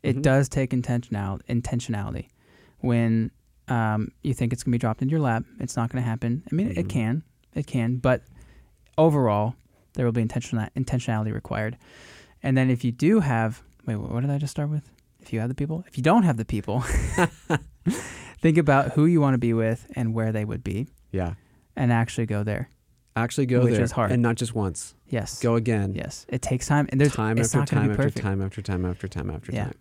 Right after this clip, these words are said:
Speaker 1: It's
Speaker 2: Yeah.
Speaker 1: gonna take some time and effort.
Speaker 2: Yeah.
Speaker 1: And you may meet someone who you're like,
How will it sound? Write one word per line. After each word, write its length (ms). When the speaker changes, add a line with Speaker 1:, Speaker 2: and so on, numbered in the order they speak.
Speaker 1:
It's 160
Speaker 2:
Yeah. 40
Speaker 1:
gonna 160
take 460
some 360
time 420
and 180
effort. 360
Speaker 2:
Yeah. 240
Speaker 1:
And 200
you 60
may 160
meet 180
someone 320
who 100
you're 80
like, 200